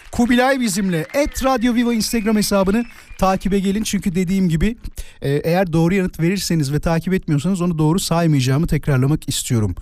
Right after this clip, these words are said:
Et Radyo Viva. Nasılsınız? İyi misiniz? Yolda devam mı trafikte? Ha? Güzel.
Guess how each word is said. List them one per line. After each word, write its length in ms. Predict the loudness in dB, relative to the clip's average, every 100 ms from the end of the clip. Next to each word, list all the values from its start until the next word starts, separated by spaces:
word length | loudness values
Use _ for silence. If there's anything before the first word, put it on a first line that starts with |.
| -14 -20 -8 0
Et 360 | 0 0 -4 -6 -8
Radyo 420 | -2 -2 0 -2 0
Viva. 300 | 0 0 -2 -6 -6
Nasılsınız? 560 | -2 -2 -2 -2 -2 -6 -8
İyi 160 | -2 0
misiniz? 320 | 0 -2 0
Yolda 280 | 2 2 2
devam 220 | 2 2
mı 80 | 2
trafikte? 460 | 2 0 0 -2 -4
Ha? 240 | -2 -2 -2 -4 -6 -6 -6 -10 -12 -14 -8
Güzel. 560 | -4 -2 0 0 0